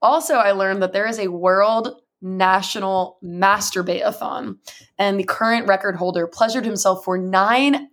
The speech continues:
hours and fifty-eight minutes without ejaculating. So those are my useful <laughs> takeaways. Um, but while that's all very interesting, let's get into why blue balls, as we may know it, maybe isn't a real thing, but also medically might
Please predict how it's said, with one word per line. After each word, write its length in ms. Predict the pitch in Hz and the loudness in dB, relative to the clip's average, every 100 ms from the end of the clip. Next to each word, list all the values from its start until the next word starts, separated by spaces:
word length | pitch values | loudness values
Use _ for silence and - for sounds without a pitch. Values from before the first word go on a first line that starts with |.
| 208 | -2
hours 500 | 214 240 220 185 185 | 0 2 2 0 -2
and 180 | 185 | -6
fifty-eight 640 | 185 202 202 220 - 185 180 | -6 -8 -8 -8 -4 -4 -4
minutes 320 | 180 170 170 | -4 -4 -4
without 300 | 180 180 - | -4 -2 -2
ejaculating. 640 | 170 - - - - - _ - - - | -4 -8 -8 -14 -14 -18 _ -20 -20 -20
So 420 | - - 190 185 180 - | -4 2 2 0 -6 -4
those 240 | 208 277 | 0 2
are 80 | 285 | 2
my 180 | 196 180 | 2 0
useful 360 | 196 226 - | -2 -6 -6
<laughs> 20 | 233 | -6
takeaways. 1040 | 247 247 - 302 294 294 302 320 - - | -4 -4 -2 -2 2 4 4 2 -6 0
Um, 460 | 196 190 180 180 180 - - _ | 4 6 4 0 -8 -16 -18 _
but 340 | 262 233 202 | 2 4 4
while 180 | - 196 | 2 2
that's 200 | 208 208 | 2 2
all 160 | - 196 | 0 2
very 260 | 190 180 | 2 2
interesting, 680 | 180 180 190 - 175 165 160 _ _ _ | -2 -8 -10 -8 -8 -8 -12 _ _ _
let's 240 | 190 247 | -2 -2
get 240 | - 330 247 | 0 0 0
into 240 | 214 220 | -4 -4
why 240 | 180 180 175 | 0 0 0
blue 220 | 185 233 | -4 -2
balls, 320 | 196 180 180 | 0 0 -2
as 200 | - 185 | -6 -6
we 100 | 190 | -6
may 200 | 190 208 | -4 -4
know 220 | 220 196 | 2 4
it, 180 | 190 185 | 4 0
maybe 540 | 190 247 349 359 349 - _ _ - | -4 0 2 2 0 -8 _ _ -6
isn't 320 | 262 302 - | -4 -4 -4
a 120 | 220 | -6
real 260 | 208 220 262 | -4 -4 -4
thing, 420 | - 339 359 269 | -4 -4 -2 -2
but 100 | 226 | 0
also 300 | 226 - 320 | 0 0 -2
medically 500 | 220 - 311 269 226 | 2 2 0 -2 -4
might 380 | 185 185 190 | 0 0 0